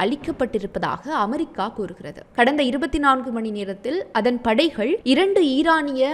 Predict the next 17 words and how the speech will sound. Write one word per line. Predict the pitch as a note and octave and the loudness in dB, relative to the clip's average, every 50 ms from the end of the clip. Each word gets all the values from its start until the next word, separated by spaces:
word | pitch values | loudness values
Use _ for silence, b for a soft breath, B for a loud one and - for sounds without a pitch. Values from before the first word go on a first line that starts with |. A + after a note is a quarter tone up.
| E4 - - G#3+ A3+ | 0 2 6 6 6
ஆதரவு | B3 C4+ D#4+ D#4 D4+ D4 C#4 G#3+ A3 | 6 6 4 0 0 0 0 2 4
ஹவுதி | G#3+ A#3+ C4+ B3 C#4+ C#4+ C#4 | 2 2 2 0 0 2 2
ஏவுகணை | B3+ A3 A#3+ A#3 A#3 A3 G#3+ G3+ | 2 2 0 -4 -6 -6 -6 -6
அமைப்புகளையும் | G3 G3 F3+ - F#3+ - - F#3+ E3 - - - B3 - - - - | -6 -8 -10 -10 -12 -10 -10 -10 -10 -6 -6 -4 -4 -6 0 4 6
ஒரு | B3 D4+ F4+ F4+ D#4 A#3+ A#3 | 6 8 8 8 8 10 10
ஆதரவு | C4 C#4 F4 F4+ F4 E4 D#4+ A#3+ A#3+ | 8 6 4 0 0 0 2 4 6
வாகனத்தையும் | A3 A#3 A#3 B3 A#3+ A3 G3 F3 - F3 - - A#3 D4 E4+ - - G#3+ B3 | 6 6 4 2 -6 -6 -6 -8 -8 -8 -8 -8 -8 -8 -10 -4 0 2 2
ஏமனில் | C#4 D4+ D#4 D4 A#3+ B3+ D4+ - - - G#3 | 2 2 0 -2 -2 -2 -4 -6 -8 -6 0
ஹவுதிகளினுடைய | G3+ B3 A#3+ - - F4+ E4 E4+ - D4 C4 A#3+ A#3 A3+ G#3+ A3 A3 A3+ A3 | 0 2 2 2 0 -2 -2 -2 -4 -4 -4 -4 -2 -2 -2 -2 -2 -2 -6
கட்டுப்பாட்டு | G3+ G3+ - F4 E4+ - - D4+ C#4+ B3 C4+ - - | -6 -6 -6 -8 -4 0 0 0 0 0 -4 -6 -4
பகுதிகளில் | A3 G3 G#3 F3+ G3 F#3+ F#3+ F3 F#3 G#3+ A#3 - - G3+ | -6 -6 -6 -8 -8 -6 -4 -4 -4 -6 -6 -6 -4 -4
வெற்றிகரமாக | G3+ G#3 - E4 E4 F4+ E4+ D4 B3+ A#3+ A3+ A3+ - A3+ F#3+ F3+ | -4 -2 -2 -2 0 0 -2 0 0 0 0 0 -2 -2 -2 -2
அளித்திருக்கிறது | G#3+ C4+ C4 - D4 C4+ - - A3+ A3+ G3 G3+ F#3+ | -2 -2 -2 -4 -6 -4 -4 -4 -4 -4 -2 -4 -6
அப்படின்னு | F3+ F#3 F3+ F#3 F#3 F3 - - | -6 -8 -10 -10 -10 -12 -14 -18
சொல்லி | - - - - D4 A4+ - B B - | -16 -10 -6 -4 -4 -4 -4 B B 2
அமெரிக்க | B3+ D4+ F4 F4+ F4 E4+ E4 C#4 A#3+ | 2 2 2 -2 -2 -2 0 2 2
ராணுவத்தினுடைய | A3+ A#3 A#3+ A#3 A#3 A#3 - G#3+ G3+ F#3+ G3+ G3+ | 2 2 0 -4 -8 -8 -8 -8 -6 -6 -6 -6